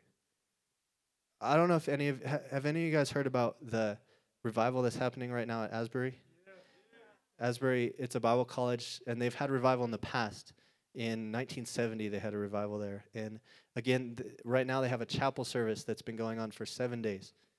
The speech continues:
nonstop. People are just going and meeting the Lord and repenting and feeling his presence. And it's starting to spread to other places. And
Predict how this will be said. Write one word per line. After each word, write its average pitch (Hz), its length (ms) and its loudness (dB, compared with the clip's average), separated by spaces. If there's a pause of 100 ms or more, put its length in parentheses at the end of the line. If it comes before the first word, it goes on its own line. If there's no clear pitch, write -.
(280)
nonstop. 117 440 -2 (880)
People 127 260 0
are 123 80 4
just 120 180 -4
going 123 520 2
and 113 520 -4
meeting 123 360 -2
the 117 100 -2
Lord 113 320 0 (640)
and 107 500 -6
repenting 113 800 -4
and 110 440 -4
feeling 123 360 -4
his 113 120 -8
presence. 107 640 -8 (580)
And 120 120 -4
it's 117 120 -4
starting 135 300 2
to 117 60 -2
spread 123 320 0
to 113 100 2
other 117 160 2
places. - 600 -8 (1600)
And 127 260 0